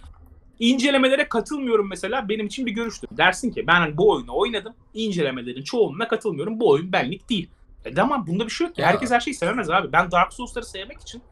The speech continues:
Speaker 1: herkes seviyor diye yıllardır uğraşıyorum lan oyunları sevmek için. En son Bloodborne'u bitirebildim ve sevdim.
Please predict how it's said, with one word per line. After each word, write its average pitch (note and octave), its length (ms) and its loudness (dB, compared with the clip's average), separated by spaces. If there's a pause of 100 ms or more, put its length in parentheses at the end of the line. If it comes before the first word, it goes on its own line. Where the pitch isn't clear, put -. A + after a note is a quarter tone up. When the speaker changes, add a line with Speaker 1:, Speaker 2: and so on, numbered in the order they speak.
(240)
Speaker 1:
herkes F3+ 380 -4
seviyor F#3+ 400 -4
diye C#3+ 180 -8 (840)
yıllardır A3+ 460 0
uğraşıyorum A#3+ 480 -4
lan F#3+ 220 -6
oyunları D#3+ 340 -4
sevmek C#3+ 340 -6
için. G#3+ 160 -10
En G#3+ 120 2
son A3 220 0
Bloodborne'u G3+ 500 2
bitirebildim G#3+ 500 -2
ve A3 40 -2
sevdim. G#3 400 0